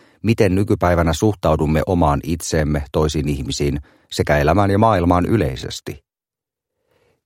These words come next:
Menneisyyden vaikutus näkyy meissä tunnelukkoina. Tunnelukoiksi kutsutaan lapsuudessa ja nuoruudessa opittuja selviytymiskeinoja,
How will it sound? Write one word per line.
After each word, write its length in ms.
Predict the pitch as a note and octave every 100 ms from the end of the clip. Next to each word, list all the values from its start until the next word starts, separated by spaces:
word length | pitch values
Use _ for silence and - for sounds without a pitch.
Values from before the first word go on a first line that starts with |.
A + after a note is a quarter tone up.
| -
Menneisyyden 600 | A#2 A#2 G#2+ A2 A2 G2+
vaikutus 480 | A#2+ A2+ G#2+ G2 F#2+
näkyy 280 | G2+ G2+
meissä 260 | G2 G2+ G2+
tunnelukkoina. 920 | C3+ A2+ C#2+ B1+ B1 _ - - - - _ _ _ _ _
Tunnelukoiksi 680 | C3+ C3 G2 F2+ F2+ - -
kutsutaan 600 | C3 - A2 G2+ F#2+ G2
lapsuudessa 600 | G2 - D#2+ E2 - D#2+
ja 100 | D#2+
nuoruudessa 600 | G2 G2+ E2 C2+ - B1
opittuja 520 | G2+ F2+ - D#2+ D2+
selviytymiskeinoja, 1160 | - A#2 C#2+ C2 - C#2+ - - D2 A#1+ A#1+